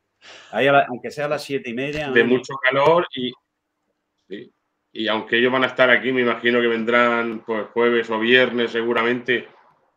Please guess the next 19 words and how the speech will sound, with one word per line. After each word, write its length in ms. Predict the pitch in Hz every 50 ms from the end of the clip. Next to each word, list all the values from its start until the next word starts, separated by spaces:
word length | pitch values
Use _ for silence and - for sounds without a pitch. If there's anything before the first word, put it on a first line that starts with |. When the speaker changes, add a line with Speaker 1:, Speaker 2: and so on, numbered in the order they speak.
| _ _ -
Speaker 2:
para 200 | 120 117 120 117
aclimatarse 500 | 113 117 120 117 113 113 123 120 110 123
un 80 | 117 -
poquito. 580 | 117 117 117 117 113 131 135 139 147 - - _ _ _ _ _ _ _ _ _ _ _ _ _ _ -
Eh, 640 | 104 104 104 101 104 104 101 98 98 101 101 95 - -
acostumbrarse 580 | 110 110 117 113 - 113 110 113 117 117 - 127
a 100 | 120 110
cuarenta 340 | 120 120 123 120 117 127 117
grados 380 | 113 113 120 123 127 131 131 131
no 140 | 127 123 120
es 60 | 117
nada 260 | 117 117 117 113 -
fácil 380 | - 120 117 - 127 131 135 - _ _ _ _ _ _
cuando 180 | - 110 110 113
no 80 | 123 120
estás 220 | - 131 127 127
acostumbrado 580 | 127 120 123 123 - 113 110 110 107 104 107 113
a 80 | 139
ello. 340 | 160 151 143 117 - -